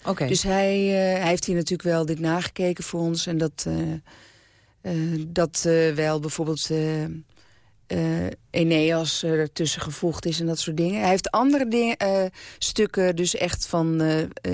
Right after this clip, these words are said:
Speaker 2: uit het Engels naar het, eh, Turks vertaald. Dus dan wordt er half Engels en half, eh, Turks gezongen. Dat heeft hij, eh, absoluut gedaan. En Fons, Fons Markies heeft hier oorspronkelijk, eh, dus echt de muziek voor geschreven.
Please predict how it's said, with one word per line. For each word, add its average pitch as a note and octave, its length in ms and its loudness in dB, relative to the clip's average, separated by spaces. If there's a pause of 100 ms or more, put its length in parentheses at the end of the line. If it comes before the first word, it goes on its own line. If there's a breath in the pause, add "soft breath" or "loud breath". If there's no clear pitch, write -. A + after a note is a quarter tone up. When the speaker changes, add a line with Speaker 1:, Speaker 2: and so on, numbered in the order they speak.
Speaker 2:
uit D#3+ 280 -2
het - 140 -8
Engels G3+ 460 2
naar A#3 240 0
het, G#3+ 220 -4
eh, G#3+ 80 2
Turks G#3+ 360 0
vertaald. A3+ 560 -4 (380 loud breath)
Dus - 120 -6
dan E3+ 120 2
wordt E3 160 2
er D#3 60 2
half D#3+ 280 2
Engels D#3 340 0
en D#3+ 80 0
half, D3+ 400 0
eh, E3 100 -2
Turks F#3 420 -2
gezongen. A3+ 460 -2 (760 loud breath)
Dat F#3 160 2
heeft F3 240 0
hij, D#3+ 100 0 (360)
eh, - 80 -6
absoluut - 380 -4
gedaan. F3 200 0
En F3 120 2
Fons, G3 440 2
Fons F3+ 220 -2
Markies G#3 400 -2
heeft A#3+ 200 0
hier A3 180 2
oorspronkelijk, F3+ 640 -4
eh, D#3+ 180 -2 (140)
dus - 300 -4
echt - 200 -4
de E3+ 60 0
muziek D#3+ 300 2
voor E3 140 -8
geschreven. D3 420 -6